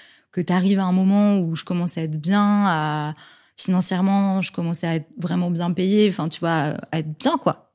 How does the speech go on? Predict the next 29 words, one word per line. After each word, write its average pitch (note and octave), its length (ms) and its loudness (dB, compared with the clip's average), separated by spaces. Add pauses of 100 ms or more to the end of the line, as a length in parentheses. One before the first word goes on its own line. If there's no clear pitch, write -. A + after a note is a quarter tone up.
(100)
Euh, D3+ 420 -2
et D3+ 80 -4
ça D#3 160 -6
fait F3 100 -8
cinq - 240 -4
ans G3 60 0
que F3 60 -2
tu - 120 -8
galères, G3 320 2
t'es F#3+ 120 -8
là, D#3+ 120 -4
bon, E3 160 -4
bah, - 200 -6
c'est - 100 -12
un E3 100 -6
peu, F3 280 -6 (300)
<laughs> - 300 -20
c'est - 140 -2
un F#3+ 80 0
peu G#3+ 100 2
dommage, G#3+ 300 4
est-ce G#3 140 -2
que G3+ 80 -2
je - 40 -2
suis F#3 100 -4
vraiment F#3+ 260 0
sûre G#3 180 -2
de F#3+ 80 0
moi ? F#3+ 80 0